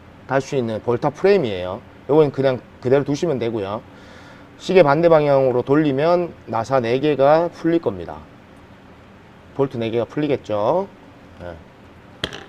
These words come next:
볼트 이거 풀치다가 잊어먹지 마시고요.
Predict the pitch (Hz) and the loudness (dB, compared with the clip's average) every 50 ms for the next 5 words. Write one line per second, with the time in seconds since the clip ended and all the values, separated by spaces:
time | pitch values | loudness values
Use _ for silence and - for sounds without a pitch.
0 | - - - - - - - - - - - - - - - - 151 147 - 143 | -20 -20 -20 -20 -20 -20 -20 -20 -20 -20 -20 -20 -20 -8 -2 0 0 2 2 2
1 | 123 110 120 113 107 - - - - - 175 170 - 180 160 147 127 117 107 107 | 2 2 2 0 0 -2 -8 -12 -4 -2 0 0 2 2 2 4 2 2 0 -2
2 | 110 120 120 131 131 - 120 104 98 101 - 143 120 104 87 85 90 101 131 160 | -4 -4 -2 -4 -4 -4 -4 -6 -6 -6 -4 -4 -4 -4 -4 -4 -4 -4 -4 -4